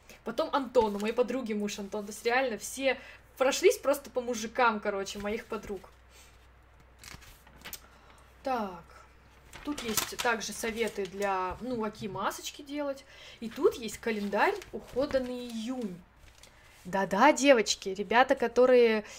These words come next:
живут по гороскопу, у них есть календарь ухода,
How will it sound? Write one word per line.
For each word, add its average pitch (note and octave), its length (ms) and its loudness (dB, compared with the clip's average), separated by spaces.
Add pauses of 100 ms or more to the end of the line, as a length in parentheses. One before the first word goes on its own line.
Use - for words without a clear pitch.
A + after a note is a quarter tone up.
(160)
живут A#3+ 380 -2
по A3 100 0
гороскопу, A3 580 0
у B3 60 0
них G#3+ 180 -4
есть - 140 -4
календарь A3 500 0
ухода, C4+ 600 2